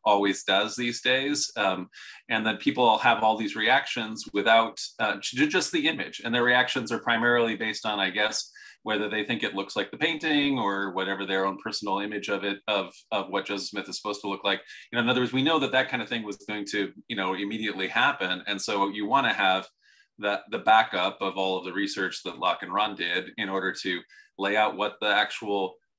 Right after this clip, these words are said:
provenance of this object is. So it's not just some random photo that they have found and said, "Oh, that kind of looks like Joseph Smith," or something like that, but rather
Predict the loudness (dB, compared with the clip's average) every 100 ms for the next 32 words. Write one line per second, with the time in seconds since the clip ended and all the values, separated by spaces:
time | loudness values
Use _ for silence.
0 | 0 2 2 0 -4 -4 -8 -12 -8 -6
1 | -4 -4 -4 -6 0 0 0 -6 -4 -2
2 | -2 -2 -4 -6 -4 -4 -2 -4 -4 -6
3 | -4 -2 -2 -2 0 0 0 -6 -6 -12
4 | -4 -2 0 -2 -4 -4 -4 -4 -4 0
5 | 2 0 -4 -2 0 2 2 0 -2 -2
6 | -4 -4 -4 -4 -6 -6 -6 -6 -6 -6
7 | -8 -6 -6 -2 2 2 2 -2 0 0
8 | 2 0